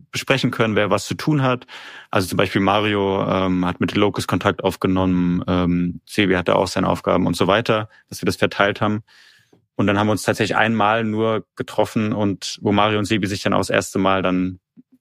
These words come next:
in Persona gesehen haben, ähm, hier in Garmisch-Partenkirchen, hatten dann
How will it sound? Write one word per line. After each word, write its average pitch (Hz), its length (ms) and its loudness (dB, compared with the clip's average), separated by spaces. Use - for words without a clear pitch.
in - 100 -12
Persona 107 400 0
gesehen 101 320 -2
haben, 104 220 0
ähm, 95 260 2
hier 101 120 2
in 95 80 0
Garmisch-Partenkirchen, 101 800 0
hatten 104 220 0
dann 95 200 0